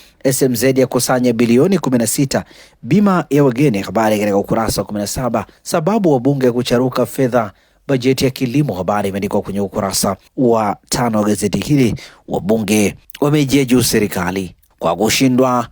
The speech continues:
kuipelekea fedha za kutosha wizara ya kilimo ikilinganishwa na bajeti iliyopitishwa katika mwaka wa fedha elfu mbili na ishirini na nne, elfu mbili na ishirini na tano,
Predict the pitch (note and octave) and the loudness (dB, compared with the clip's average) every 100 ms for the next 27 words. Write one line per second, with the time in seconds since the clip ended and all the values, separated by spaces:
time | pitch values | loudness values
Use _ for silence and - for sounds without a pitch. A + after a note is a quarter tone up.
0 | _ F3+ D#3+ E3 D#3 E3 D3 F#3+ F3+ F#3 | _ 0 2 2 2 0 0 0 2 2
1 | D#3 D3+ D3+ E3+ D#3+ A2 F2 E2+ A#2 A2+ | 2 2 2 2 2 0 0 0 0 2
2 | A2 - A2+ C#3 C3 F#2 - _ - F3 | 0 0 2 2 2 0 -6 _ -4 -4
3 | E3+ G#3+ A3+ E3 B2 - A#2+ A#2+ A2+ C3 | -2 0 0 2 2 2 0 0 2 0
4 | C3+ C3+ C3 A#2+ C3+ D3 C#3+ E3 C#3 A#2+ | 2 2 2 0 -2 0 0 2 0 -4
5 | - - - D#3 D3+ D3+ F#3 F3 C#3 E3+ | -14 -14 -4 0 2 2 0 -2 0 2
6 | D3+ C#3 C3+ C#3 D3+ D3 C3+ B2 C3+ B2 | 2 2 -2 -2 0 2 2 2 0 2
7 | B2 C3+ C3 B2+ B2 A#2+ A#2 - A2+ A2 | 2 2 0 0 2 2 2 2 0 0
8 | G#2 C#3+ A#2+ F#2 | -2 -2 0 -2